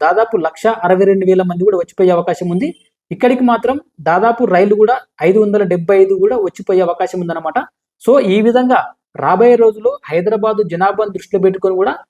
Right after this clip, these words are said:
హైదరాబాదు మహానగరం చుట్టూ కూడా దాదాపు మూడు భారీ రైల్వే టెర్మినల్లను నిర్మించేందుకు కూడా రైల్వే శాఖ అయితే ప్రణాళికలు సిద్ధం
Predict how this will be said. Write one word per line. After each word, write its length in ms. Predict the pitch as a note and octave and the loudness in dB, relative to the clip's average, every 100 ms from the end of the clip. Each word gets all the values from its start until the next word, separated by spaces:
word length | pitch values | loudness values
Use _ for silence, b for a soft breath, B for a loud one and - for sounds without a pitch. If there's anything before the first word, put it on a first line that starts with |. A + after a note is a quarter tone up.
| _ _ D#3+ | _ _ 0
హైదరాబాదు 460 | F#3+ A3 A3+ G#3+ | 2 2 2 0
మహానగరం 600 | F#3+ D3 F3+ G#3 G3 G3 | -4 -6 -6 -6 -4 -6
చుట్టూ 240 | F#3+ F#3 F3+ | -4 -6 -4
కూడా 180 | F#3 B3 | -2 -4
దాదాపు 460 | - E3 G#3 G#3+ | -2 -2 -2 -4
మూడు 300 | F3+ E3+ F#3 E3 | -4 0 0 0
భారీ 300 | D3+ F#3 A3 | 2 4 2
రైల్వే 320 | F#3+ F#3 G3 | 2 0 0
టెర్మినల్లను 720 | G3 F3 E3+ F3+ F3+ F3+ F#3+ - b b - | 0 -2 -2 -2 -2 -2 -6 -10 b b -6
నిర్మించేందుకు 500 | D#3 F#3+ G3 F#3 F3 | 0 0 2 0 2
కూడా 140 | G#3+ | 2
రైల్వే 260 | E3+ F3 F#3 | 2 -2 -4
శాఖ 180 | F#3+ F3 | -6 -4
అయితే 160 | F3+ F#3+ | -4 -4
ప్రణాళికలు 480 | F#3 E3+ F3 F#3+ | -4 -6 -6 -8
సిద్ధం 260 | - D#3+ | -10 -6